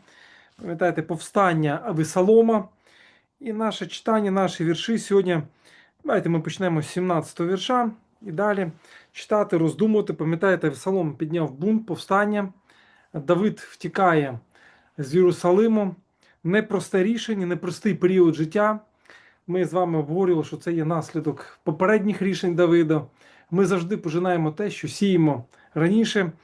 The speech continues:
Але є Божа милість і благодать. Давайте подивимося на це якраз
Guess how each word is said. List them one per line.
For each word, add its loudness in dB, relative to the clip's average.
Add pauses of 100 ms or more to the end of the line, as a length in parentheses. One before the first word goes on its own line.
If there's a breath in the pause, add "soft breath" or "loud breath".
(500 loud breath)
Але 4
є 2
Божа 2
милість 2
і -2
благодать. 2
Давайте -2
подивимося -4
на 0
це 2
якраз -2